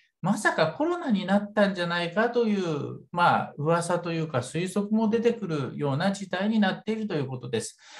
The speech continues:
えー、ガクトさん、あの、私個人的に大変、あの、好きな方なんですけれども、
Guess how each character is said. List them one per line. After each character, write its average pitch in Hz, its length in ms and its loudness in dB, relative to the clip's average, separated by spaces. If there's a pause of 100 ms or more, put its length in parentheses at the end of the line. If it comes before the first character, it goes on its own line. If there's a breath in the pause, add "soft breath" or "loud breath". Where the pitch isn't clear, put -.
(340 loud breath)
え 156 500 4
ー、 - 20 -4
ガ 277 120 2
ク - 100 -14
ト 349 100 -4
さ 285 180 2
ん、 - 20 4
あ 214 40 4
の、 202 140 2
私 185 300 -8
個 196 100 0
人 208 160 0
的 214 160 -2
に 214 160 0
大 214 240 4
変、 214 320 4
あ 208 60 2
の、 202 160 2
好 - 100 -8
き - 140 -6
な 214 100 2
方 202 240 -2
な - 100 0
ん 151 100 2
で 156 100 -6
す - 80 -8
け 165 80 -4
れ 160 100 0
ど 170 140 -2
も、 175 320 2